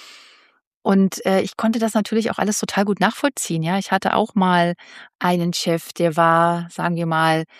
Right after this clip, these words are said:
herausfordernd, ja. Doch irgendwann wurde mir dann halt im Coaching klar, solange wir immer nur über diesen Chef reden, wird sich nichts verändern. Also habe ich ihn dann irgendwann mal gefragt:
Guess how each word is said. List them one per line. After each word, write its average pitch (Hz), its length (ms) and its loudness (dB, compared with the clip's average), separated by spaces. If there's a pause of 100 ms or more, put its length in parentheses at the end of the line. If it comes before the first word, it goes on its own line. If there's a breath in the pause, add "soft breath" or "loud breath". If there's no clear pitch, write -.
(140)
herausfordernd, 170 920 0
ja. 170 240 0 (540 loud breath)
Doch 196 200 -4
irgendwann 254 380 2
wurde 208 160 0
mir 208 200 0
dann 226 220 -2
halt 196 160 -6
im 190 140 -4
Coaching 190 460 -6
klar, 190 480 0
solange 190 340 0
wir 214 140 0
immer 277 200 4
nur 262 220 4
über 240 220 0
diesen 214 260 -2
Chef - 400 -4
reden, 196 420 0
wird 220 260 -2
sich - 200 -6
nichts - 320 -4
verändern. 190 480 2
Also 196 260 0
habe 208 140 0
ich 202 80 -6
ihn 202 100 -2
dann 214 180 2
irgendwann 240 340 2
mal 202 120 4
gefragt: 180 560 0